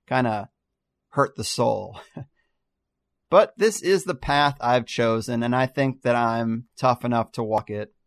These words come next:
And it's all good. But for a little while, I think I'm just gonna make my shows, get in there, post 'em, and get out <laughs> until it's time to throw another one in the mix.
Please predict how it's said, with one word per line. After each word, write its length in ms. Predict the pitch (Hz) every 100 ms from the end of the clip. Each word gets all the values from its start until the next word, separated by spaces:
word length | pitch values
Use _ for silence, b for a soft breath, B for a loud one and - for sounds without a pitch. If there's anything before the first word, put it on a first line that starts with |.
| _ _ _ _
And 120 | 127
it's 160 | 147 160
all 160 | 202 196
good. 300 | 233 220 104
But 180 | 117
for 120 | - 165
a 60 |
little 280 | 160 180 208
while, 240 | 131 127
I 80 | 127
think 240 | 131 151 147
I'm 140 | 139
just 200 | 143 139
gonna 300 | 135 123 113
make 300 | 117 165 180
my 180 | 160 156
shows, 640 | - 170 156 151 151 147 - _ _ _ _ _
get 180 | 151 170
in 200 | 165 160
there, 320 | 151 147 147
post 500 | - 160 170 160 -
'em, 180 | 156 139
and 200 | 113 - _
get 220 | 180 165
out 300 | 151 127 110
<laughs> 100 | -
until 360 | 147 135 143 135
it's 120 | 131
time 380 | - 127 127 127
to 340 | - 123 117 117 _ _ -
throw 480 | 127 123 120 117 - _
another 320 | 120 127 117
one 140 | 110
in 100 | 107
the 60 | 104
mix. 460 | 98 90 - -